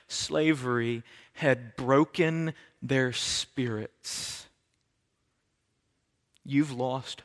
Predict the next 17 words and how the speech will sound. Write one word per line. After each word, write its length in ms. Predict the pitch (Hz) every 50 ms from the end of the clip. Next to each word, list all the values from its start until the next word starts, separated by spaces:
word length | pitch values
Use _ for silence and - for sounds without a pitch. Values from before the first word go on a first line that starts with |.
| _ -
hope 360 | 147 123 113 117 _ _ _ _ _ _ _ _ _ _ _ _ -
in 240 | - 123 120 123 117
God. 460 | 117 120 120 - - - - 127 - _ _ _ _ _ _ _ _ _ _ _ _ _ _ _ _ _ _ _ _ _ _ _ _ _ _ _ _ _ _ _ _ _ _ _ _ _ _ _ _ _
Is 60 | _ -
that 200 | - - _ -
part 180 | 156 135 127
of 60 | 127
the 80 | 123 127
story 400 | - - - 131 135 135 127 123
easier 580 | 127 - 135 123 127 131 139 135 135 131 131 123 - _ _ _
for 140 | _ - 131
some 240 | 120 - - 127 127
of 180 | 131 135 127 135
you 100 | 131 123
to 80 | 131
picture, 600 | - - 147 135 - - - - 160 151 151 143 _ _ _ _ _ _ _ -
perhaps? 680 | - 135 135 147 147 151 - _ _ - - - -